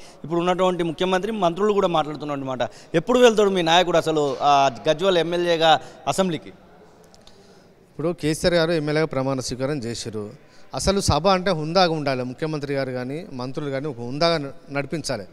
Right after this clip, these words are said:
Speaker 2: గతంలో ఉమ్మడి ఆంధ్రప్రదేశ్, ఆంధ్రప్రదేశ్ రాష్ట్రం ఏర్పడ్డ కాంచెల్లి ఇవాళ కొత్తగా తెలంగాణ రాష్ట్రం ఏర్పడ్డ కూడా ఇంత వరస్ట్ శాసనసభ నిర్వహణ అనేది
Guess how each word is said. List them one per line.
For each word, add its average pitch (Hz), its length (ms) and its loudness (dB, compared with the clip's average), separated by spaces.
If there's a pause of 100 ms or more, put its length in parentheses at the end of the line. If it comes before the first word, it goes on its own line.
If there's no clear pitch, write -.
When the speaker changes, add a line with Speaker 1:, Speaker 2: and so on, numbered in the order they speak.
(840)
Speaker 2:
గతంలో 208 440 4
ఉమ్మడి 190 260 2
ఆంధ్రప్రదేశ్, 180 400 2
ఆంధ్రప్రదేశ్ 170 440 0
రాష్ట్రం 156 380 0
ఏర్పడ్డ 143 300 -4
కాంచెల్లి 139 600 -4 (320)
ఇవాళ 156 140 0
కొత్తగా 180 360 2
తెలంగాణ 185 440 0
రాష్ట్రం 165 340 0
ఏర్పడ్డ 151 260 -4
కూడా 151 300 -2 (320)
ఇంత 180 240 -2
వరస్ట్ 196 680 4 (360)
శాసనసభ 160 520 0
నిర్వహణ 156 380 -2
అనేది 147 340 0